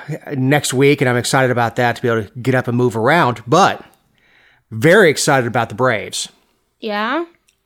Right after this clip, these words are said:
Speaker 1: Look,
Speaker 2: What
Speaker 1: as
Speaker 2: happened?
Speaker 1: Braves are world champions,
Speaker 2: Mm-hmm.
Speaker 1: uh, as an Atlanta sports fan, we are,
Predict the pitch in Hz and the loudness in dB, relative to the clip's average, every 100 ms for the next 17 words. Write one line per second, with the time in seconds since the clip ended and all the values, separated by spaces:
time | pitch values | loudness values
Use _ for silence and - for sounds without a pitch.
0 | _ _ - - - - _ _ _ - | _ _ -20 -20 -20 -20 _ _ _ 2
1 | 175 131 269 160 165 151 98 113 _ _ | 4 4 2 2 4 2 -2 -6 _ _
2 | _ _ _ _ 160 120 139 151 165 - | _ _ _ _ -10 0 4 4 2 -4
3 | 170 139 131 131 120 - 117 135 151 - | -4 0 2 2 0 -4 0 2 2 2
4 | 147 131 123 143 175 - _ _ _ _ | 0 2 0 0 -4 -10 _ _ _ _
5 | _ 185 175 170 175 - _ _ _ - | _ -12 -10 -10 -14 -18 _ _ _ -8
6 | 135 127 113 107 _ _ _ _ _ _ | -2 0 -2 -6 _ _ _ _ _ _
7 | _ _ _ _ - 175 240 247 185 165 | _ _ _ _ -2 2 4 4 2 2
8 | 175 143 - 147 151 - 127 110 107 113 | 2 0 0 2 2 0 0 0 -4 -2
9 | 123 160 160 131 107 | 4 6 6 4 0